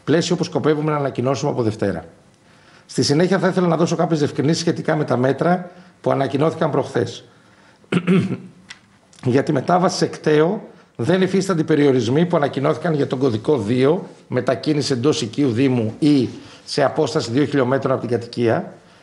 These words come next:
Για τη μετακίνηση απαιτείται αποστολή S M S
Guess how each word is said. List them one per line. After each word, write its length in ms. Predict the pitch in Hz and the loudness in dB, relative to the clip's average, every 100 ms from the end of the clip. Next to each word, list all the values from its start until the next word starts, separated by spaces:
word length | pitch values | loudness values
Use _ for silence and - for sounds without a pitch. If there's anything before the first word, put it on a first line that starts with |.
| _ | _
Για 100 | 117 | -4
τη 80 | 135 | 0
μετακίνηση 520 | 123 127 - 180 180 | 0 0 0 0 0
απαιτείται 340 | 175 135 170 | 0 -2 -2
αποστολή 540 | 175 151 - 139 160 160 160 | -2 -2 0 2 4 2 2
S 60 | 139 139 | 0 2
M 20 | |
S 280 | 139 110 | 2 0